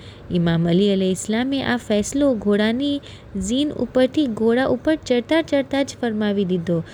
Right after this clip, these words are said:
જે સંપૂર્ણ ન્યાયભર અને લાજવાબ ફેસલો હતો. ઇમામને ન-,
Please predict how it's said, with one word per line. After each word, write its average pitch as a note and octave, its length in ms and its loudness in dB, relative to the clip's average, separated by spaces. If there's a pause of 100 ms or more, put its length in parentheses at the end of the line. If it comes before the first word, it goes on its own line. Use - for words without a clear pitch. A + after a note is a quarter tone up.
(220)
જે G3+ 100 0
સંપૂર્ણ A#3 720 0
ન્યાયભર G3 680 2
અને F#3+ 200 -2
લાજવાબ F3 680 0
ફેસલો F#3+ 760 -2 (440)
હતો. E3 380 0 (340)
ઇમામને A#3 420 0
ન-, A#3+ 260 -2